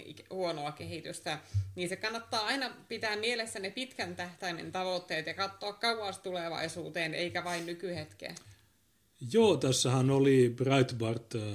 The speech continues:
Speaker 2: haastatellut muutamia tämmösiä, äh, henkilöitä, niin esimerkiksi tässä on entinen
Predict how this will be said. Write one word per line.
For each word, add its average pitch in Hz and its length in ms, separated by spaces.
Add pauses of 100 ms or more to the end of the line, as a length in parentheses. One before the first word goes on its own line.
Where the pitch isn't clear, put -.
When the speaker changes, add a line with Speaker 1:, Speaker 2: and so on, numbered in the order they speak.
(800)
Speaker 2:
haastatellut 117 580
muutamia 110 540
tämmösiä, 95 480
äh, 92 160 (1500)
henkilöitä, 98 640
niin 101 140
esimerkiksi 101 260
tässä 113 300
on 110 240
entinen 131 540